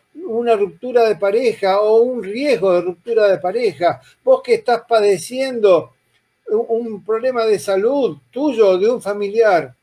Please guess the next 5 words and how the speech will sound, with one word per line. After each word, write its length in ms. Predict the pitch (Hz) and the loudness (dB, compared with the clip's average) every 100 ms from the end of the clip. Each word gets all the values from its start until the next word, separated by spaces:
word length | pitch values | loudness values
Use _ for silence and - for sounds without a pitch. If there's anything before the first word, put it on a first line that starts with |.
| _ _ _ _ _ _ _ _ _ _ _ _ _ | _ _ _ _ _ _ _ _ _ _ _ _ _
tenés 360 | 208 254 226 | 0 2 -4
que 480 | - 240 226 233 233 | 0 4 6 6 2
vivir 720 | 170 185 185 240 269 220 175 170 | -6 -8 -4 -4 -2 -4 -4 -4
con 280 | 190 190 | -4 -2
la 480 | 185 190 190 190 165 | 0 2 2 2 -4